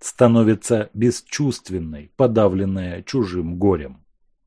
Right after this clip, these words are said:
Когда-то Бавилье владели огромными имениями в Турене и Анжу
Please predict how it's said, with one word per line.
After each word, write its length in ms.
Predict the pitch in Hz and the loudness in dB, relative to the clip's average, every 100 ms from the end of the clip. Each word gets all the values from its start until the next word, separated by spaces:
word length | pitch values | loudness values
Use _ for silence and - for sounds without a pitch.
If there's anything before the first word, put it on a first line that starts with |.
| _ | _
Когда-то 480 | - 98 165 196 135 | -2 4 4 6 2
Бавилье 720 | 104 117 107 113 110 143 202 | 4 4 6 4 4 4 4
владели 640 | 123 110 110 180 160 139 - | 4 4 4 4 4 2 0
огромными 880 | 113 98 123 180 156 151 147 147 - | -2 4 6 6 4 2 2 0 0
имениями 920 | 131 120 151 131 131 127 123 123 120 _ | 2 2 2 2 0 0 0 -2 -4 _
в 120 | - | -6
Турене 640 | - 131 143 147 107 98 | 4 6 8 4 4 0
и 180 | 104 107 | -2 -2
Анжу 680 | 101 101 104 98 147 104 | -2 0 -2 0 2 0